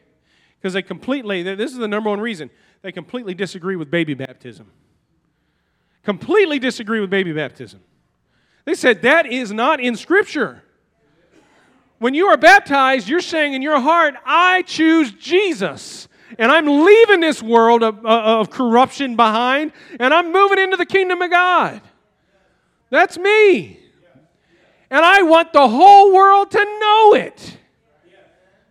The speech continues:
Now, I want you to hear me. Hear me, please.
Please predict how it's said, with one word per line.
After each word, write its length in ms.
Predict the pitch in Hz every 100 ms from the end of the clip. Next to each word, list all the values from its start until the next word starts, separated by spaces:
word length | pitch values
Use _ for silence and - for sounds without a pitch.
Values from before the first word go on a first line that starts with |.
| _
Now, 340 | 175 131 247 320
I 20 |
want 240 | 403 403
you 60 | 370
to 80 | 349
hear 200 | 339 370
me. 240 | 277 135 _ _
Hear 200 | 349 392
me, 120 | 240
please. 580 | - 339 320 147 107